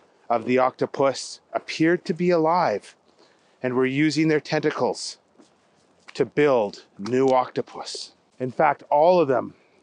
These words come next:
were robotic. There were small ones,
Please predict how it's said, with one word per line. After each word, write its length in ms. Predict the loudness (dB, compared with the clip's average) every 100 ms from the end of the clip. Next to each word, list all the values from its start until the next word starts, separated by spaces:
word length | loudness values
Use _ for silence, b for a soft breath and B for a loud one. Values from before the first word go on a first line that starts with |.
| b _ _ -2
were 160 | 0
robotic. 840 | 2 0 0 0 0 -2 -8 -16 -18 _ _ _ _
There 140 | 0
were 120 | 0 -2
small 520 | -6 -4 0 2 0
ones, 420 | -4 -8 -18